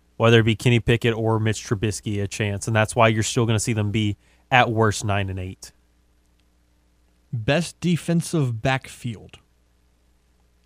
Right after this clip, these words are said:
Speaker 2: The Packers?
Speaker 1: I found that one very interesting because
Speaker 2: The Packers.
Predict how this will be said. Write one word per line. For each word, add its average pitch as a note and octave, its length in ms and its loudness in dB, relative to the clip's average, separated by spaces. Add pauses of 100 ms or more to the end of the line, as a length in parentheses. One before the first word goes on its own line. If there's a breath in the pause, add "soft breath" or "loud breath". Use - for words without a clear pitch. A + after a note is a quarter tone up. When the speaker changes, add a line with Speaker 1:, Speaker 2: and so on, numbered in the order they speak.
(420)
Speaker 2:
The G#2 80 -10
Packers? - 840 -12 (1600)
Speaker 1:
I E3 200 6
found B3+ 320 2
that F#3+ 120 4
one E3 140 2
very C#3 360 4
interesting A2+ 560 -6
because A#2 500 0
Speaker 2:
The - 80 -2
Packers. D#3 800 -6